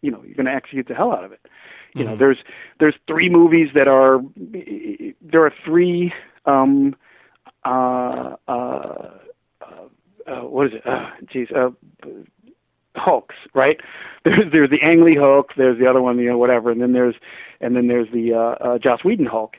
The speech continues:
Speaker 1: and the Joss Whedon Hulk, you know, beats everybody else out.
Speaker 2: Right.
Speaker 1: You know, there's, there's a million switcheroo movies, and then there's Big, and Big is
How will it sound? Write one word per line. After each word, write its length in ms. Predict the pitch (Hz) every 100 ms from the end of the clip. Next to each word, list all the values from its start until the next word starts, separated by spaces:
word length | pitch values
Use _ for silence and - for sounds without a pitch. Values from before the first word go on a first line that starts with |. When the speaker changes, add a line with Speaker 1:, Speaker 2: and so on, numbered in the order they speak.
| _
Speaker 1:
and 80 | 151
the 60 | 156
Joss 260 | 156 147
Whedon 200 | 151 139
Hulk, 300 | 135 120 120 - _ - _
you 80 | 135
know, 140 | 117 -
beats 220 | 151 143
everybody 360 | 139 123 113 110
else 140 | 104 -
out. 140 | 110 110 _ _ -
Speaker 2:
Right. 140 | 180 139
Speaker 1:
You 100 | 120
know, 140 | 110 113
there's, 240 | 131 123 - - -
there's 160 | 151 143
a 40 |
million 440 | 151 151 160 156 151
switcheroo 480 | - 143 135 139
movies, 380 | 131 120 113 113 120
and 140 | 123
then 100 | 123
there's 180 | 123 117
Big, 420 | 107 131 92 - -
and 180 | - 117
Big 200 | 131 123
is 100 | 120